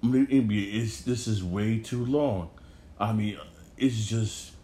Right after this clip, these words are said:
understand you wanna make money. You really, really do. You wanna make money, especially the N B A, which they don't make as much money as, you say,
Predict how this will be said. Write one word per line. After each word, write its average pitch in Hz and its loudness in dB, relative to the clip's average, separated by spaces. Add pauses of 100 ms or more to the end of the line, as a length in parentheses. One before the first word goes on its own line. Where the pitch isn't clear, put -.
(920)
understand 127 2
you 104 2
wanna 123 2
make 117 0
money. 104 4 (600)
You 101 0
really, 117 2
really 110 2
do. 101 0
You 87 0
wanna 110 2
make 113 0
money, 107 2
especially 107 -4
the 104 2
N 107 2
B 101 2
A, - 2
which 98 -2
they 110 2
don't 107 2
make 107 2 (300)
as 104 2
much 113 2
money 113 2
as, 104 2
you 101 0
say, 98 2